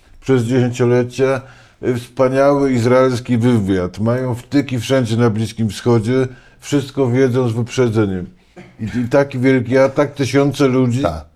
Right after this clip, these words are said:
Speaker 2: No więc, y, tutaj mogę powiedzieć tylko tyle, nie jestem, to nie jest akurat, ja nie jestem fachowcem od geopolityki ani od wywiadów, y, czytam dużo, czy mówię z moimi znajomymi tam, prawda? Em, y, to, co jedno jest rzeczą jasną, to jest to, że na przestrzeni ostatniego roku,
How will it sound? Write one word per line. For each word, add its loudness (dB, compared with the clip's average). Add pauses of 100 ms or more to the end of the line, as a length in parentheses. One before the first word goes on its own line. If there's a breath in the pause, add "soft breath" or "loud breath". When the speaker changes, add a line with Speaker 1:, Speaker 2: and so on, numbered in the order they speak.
(460 loud breath)
Speaker 2:
No 2
więc, -2
y, 2
tutaj 2
mogę -4
powiedzieć 0
tylko -2
tyle, 2
nie 2
jestem, 0
to -2
nie -2
jest -2
akurat, 0
ja 0
nie -4
jestem -4
fachowcem -2
od -2
geopolityki -2
ani 0
od -4
wywiadów, -2
y, -4
czytam 0
dużo, 2
czy -2
mówię 2
z -6
moimi 0
znajomymi -2
tam, -2
prawda? -2 (260 loud breath)
Em, 2
y, 2
to, 0
co -2
jedno 0
jest -2
rzeczą 0
jasną, -2
to -4
jest -6
to, -2
że -6
na -2
przestrzeni -4
ostatniego -2
roku, -2